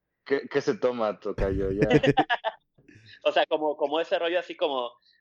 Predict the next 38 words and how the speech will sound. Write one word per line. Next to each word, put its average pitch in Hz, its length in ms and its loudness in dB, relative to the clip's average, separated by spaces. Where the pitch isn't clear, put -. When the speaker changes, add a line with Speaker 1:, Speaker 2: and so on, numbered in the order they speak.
Speaker 2:
como 139 260 -6
tipo, 170 880 0
eh, 127 180 -10
digo, 131 180 -4
ahorita 131 260 -4
que 147 120 -6
ando 135 180 -4
jugando 127 320 -6
un 135 60 -16
videojuego 120 380 -4
que - 80 -20
se - 80 -8
llama 110 180 -6
God 110 160 0
of 123 140 -4
War, 120 320 0
no 117 140 -8
sé 113 100 -10
si 131 100 -12
lo, 110 220 -4
que - 100 -18
lo 110 180 2
ubican. 117 320 2
Speaker 1:
Uf, 113 120 -4
Kratos, 110 540 0
Speaker 2:
Que, - 0 -
Speaker 1:
¿no? 113 60 -12
Speaker 2:
ajá, 123 320 -2
exactamente, 131 720 -2
que 123 100 -6
es 123 60 -4
así, 131 340 -8
como 127 240 -2
ese 139 180 0
rollo 143 220 2
así 143 180 -10
como 123 220 -4
muy, 127 580 -10